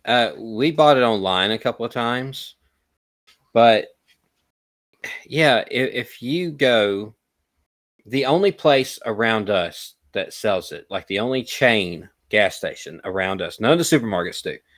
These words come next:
Uh, we have Publix, uh, Rouse's, Piggly Wiggly. Yes, that is a real thing. And, um, oh, dang,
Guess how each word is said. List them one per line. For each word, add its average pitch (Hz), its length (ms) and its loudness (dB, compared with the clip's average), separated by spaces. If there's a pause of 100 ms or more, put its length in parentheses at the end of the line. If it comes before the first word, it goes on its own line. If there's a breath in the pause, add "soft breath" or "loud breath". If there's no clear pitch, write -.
(760)
Uh, 107 80 2
we 110 140 0
have 117 220 4
Publix, 143 720 4
uh, 92 460 2
Rouse's, 123 500 2
Piggly 127 420 -2
Wiggly. 113 600 -2 (340)
Yes, 98 420 -2
that 95 160 2
is 95 100 -6
a 107 60 -4
real 101 140 0
thing. 85 320 -10 (580)
And, 107 520 0 (300)
um, 98 560 0 (920)
oh, 95 160 -6
dang, 87 340 -10